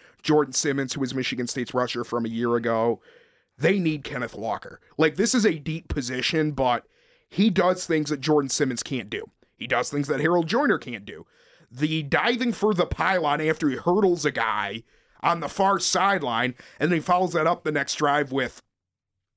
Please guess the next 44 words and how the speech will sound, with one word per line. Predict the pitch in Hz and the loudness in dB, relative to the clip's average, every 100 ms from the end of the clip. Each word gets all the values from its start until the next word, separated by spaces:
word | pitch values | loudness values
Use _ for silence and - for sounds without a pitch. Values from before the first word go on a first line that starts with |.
| - | -16
like, | - 147 143 - | -2 0 0 -6
two | - 208 220 | -2 2 2
consecutive | - 185 - 170 156 123 | 0 -2 0 0 -2 -4
jukes | - 185 185 | 0 0 0
and | 147 | -4
then | 127 | -4
falls | - 147 147 | 0 2 2
into | 147 | 0
the | 123 123 | -2 -2
end | 156 185 | 0 0
zone | 131 113 117 - - | 0 -2 -2 -6 -4
when | - | 0
he's | 160 131 | 0 0
running | 156 156 | 0 2
off | 147 147 | 0 -2
the | 143 | -2
left | 143 139 | 0 0
side | - 151 147 143 135 92 - _ | 0 2 2 0 -2 -6 -20 _
when | 147 139 | -6 -2
I | 131 139 | 2 2
J | 131 | 2
R | 131 120 | 0 0
Arcuri | - 139 | 0 0
and | 127 | 0
Tyler | 120 127 120 | -2 -2 0
Hunt | 127 127 | 0 0
and | 107 113 - _ _ _ | -2 -8 -10 _ _ _
Connor | 160 151 131 | -2 -2 0
Hayward | 156 151 | 2 2
are | 135 | 2
all | 135 120 - _ - | 2 0 -6 _ -12
down | 127 135 196 196 | -2 0 2 0
blocking. | 123 113 113 123 113 - _ _ _ _ _ _ _ _ | 0 0 -2 -4 -6 -8 _ _ _ _ _ _ _ _
No | 117 135 196 330 | -6 2 4 4
other | 311 285 | 4 4
running | 208 196 180 | 2 2 2
back | 156 131 | 0 -2
on | 127 123 | -2 -2
that | 131 127 - | 0 -2 -4
team | 131 135 | -8 -6
can | 123 127 | -6 -8
do | 113 120 110 | -6 -8 -8
that. | - - _ | -12 -18 _
And | 131 139 131 127 123 | -2 0 2 0 -2